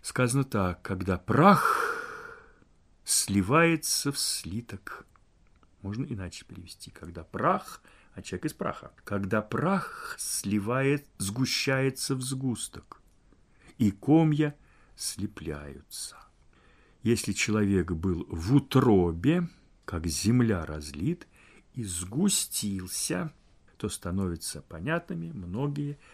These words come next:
обороты книги Иова в греческом тексте. Там так сказано: "Жизнь человека — поток, текущий от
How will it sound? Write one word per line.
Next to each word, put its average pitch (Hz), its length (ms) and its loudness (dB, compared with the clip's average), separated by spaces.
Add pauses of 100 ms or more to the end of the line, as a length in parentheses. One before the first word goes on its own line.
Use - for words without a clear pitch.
(140)
обороты 95 600 -2
книги - 680 -6
Иова 92 600 0
в 87 80 -18
греческом 98 560 -6
тексте. - 540 -16 (600)
Там 147 180 -4
так 82 220 -8
сказано: - 540 -14 (120)
"Жизнь 139 440 4
человека — 139 840 -2 (120)
поток, - 720 2 (400)
текущий - 880 0
от 135 200 -6